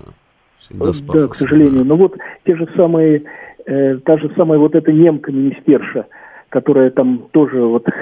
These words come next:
Speaker 2: про ядерное оружие заявляла,
Speaker 1: Мгм.
Speaker 2: про сдерживание России, ведь, понятно, она завтра слетит, да? Там будет другой министр обороны и так
Speaker 1: Может
Speaker 2: далее.
Speaker 1: быть.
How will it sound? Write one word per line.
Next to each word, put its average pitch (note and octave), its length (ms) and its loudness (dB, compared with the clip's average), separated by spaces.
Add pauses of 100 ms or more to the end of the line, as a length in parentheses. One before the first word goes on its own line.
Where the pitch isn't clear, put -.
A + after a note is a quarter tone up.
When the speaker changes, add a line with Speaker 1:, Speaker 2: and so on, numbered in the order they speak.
(120)
Speaker 2:
про B2 160 2
ядерное C3 440 2
оружие D#3 400 2
заявляла, C3 480 0
Speaker 1:
Мгм. F2 80 -6
Speaker 2:
про B2 120 2
сдерживание C3+ 460 0
России, E3+ 360 0
ведь, C3 200 -4 (300)
понятно, D#3+ 380 2
она C3 140 4
завтра C3+ 380 -4
слетит, D3 360 -2 (180)
да? D3+ 220 2 (500)
Там C3 160 0
будет C3 180 2
другой C#3+ 280 2
министр A#2+ 400 -2
обороны A#2+ 400 0
и D3+ 60 0
так G3 140 0
Speaker 1:
Может E3+ 200 2
Speaker 2:
далее. A2+ 180 0
Speaker 1:
быть. - 220 -12